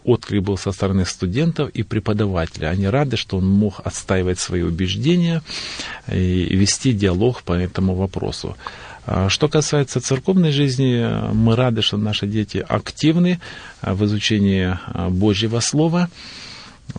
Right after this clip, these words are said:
и в музыкальном служении. Бог их одарил, они играют и на синтезаторе, и на гитарах, и на саксофонах, поэтому они ведут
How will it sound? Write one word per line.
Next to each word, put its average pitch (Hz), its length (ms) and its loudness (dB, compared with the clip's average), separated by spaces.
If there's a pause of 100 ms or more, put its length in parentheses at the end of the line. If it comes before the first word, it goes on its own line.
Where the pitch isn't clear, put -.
(160)
и 98 840 2
в 87 120 -2
музыкальном 110 540 2
служении. 90 460 0
Бог 92 300 -2
их - 160 -4
одарил, 101 380 0
они 90 220 0
играют 92 500 -2
и 78 300 -4 (260)
на 85 140 0
синтезаторе, 92 680 0
и 80 40 0
на 80 100 0
гитарах, 127 540 -2
и - 20 0
на 82 80 -2
саксофонах, 127 800 -2 (760)
поэтому 98 340 4
они 104 320 4
ведут 101 440 0